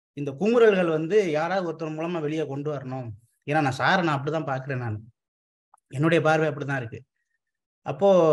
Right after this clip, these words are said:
பொது ஆவுடையார் வந்து ஒரு, ஒரு சிவன். அப்ப இது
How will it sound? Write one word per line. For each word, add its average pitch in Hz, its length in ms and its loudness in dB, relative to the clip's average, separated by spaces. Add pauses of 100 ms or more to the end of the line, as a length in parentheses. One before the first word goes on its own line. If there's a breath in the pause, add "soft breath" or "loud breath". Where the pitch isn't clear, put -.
(880 loud breath)
பொது 165 200 2
ஆவுடையார் 151 500 2
வந்து 185 340 0
ஒரு, 147 180 -2
ஒரு 131 140 -6
சிவன். 151 260 -6 (220)
அப்ப 131 220 -4
இது 139 420 0